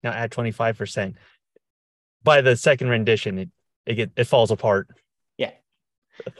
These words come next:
Speaker 2: But at,
Speaker 1: But
Speaker 2: but at the, at, sorry, sorry.
Speaker 1: Oh, no, no, it's fine.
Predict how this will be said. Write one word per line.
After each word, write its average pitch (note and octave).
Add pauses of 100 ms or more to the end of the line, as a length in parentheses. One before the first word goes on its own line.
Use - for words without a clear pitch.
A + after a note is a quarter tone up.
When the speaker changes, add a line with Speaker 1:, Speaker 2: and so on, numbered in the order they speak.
(220)
Speaker 2:
But -
at, -
Speaker 1:
But D#3+
Speaker 2:
but D3+
at C#3+
the, D3+
at, D#3
sorry, A#2
sorry. A2 (480)
Speaker 1:
Oh, F3
no, E3+
no, D#3+
it's D3+
fine. D#3